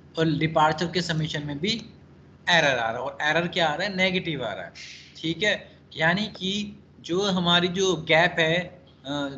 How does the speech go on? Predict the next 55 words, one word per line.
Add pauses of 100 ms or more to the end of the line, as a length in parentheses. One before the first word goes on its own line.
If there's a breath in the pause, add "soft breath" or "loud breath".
जो
close
traverse
के
बीच
में
जो
gap
रह
गया
है,
वो
कौन
से
उसमें
आ
रहा
है? (720)
वो
आपका
fourth, (300)
third
क्वाड्रेंट
में
आ
रहा
है। (300 loud breath)
तो
सबसे
पहले
एरर
निकालेंगे,
ई
closer। (400 loud breath)
ये
क्या
मैंने
बताया
था,
summation
of
latitude
को
क्या
बोलते
हैं
हम?
ईएल। (540 loud breath)
summation
of
departure
को
बोलते
हैं
ईडी।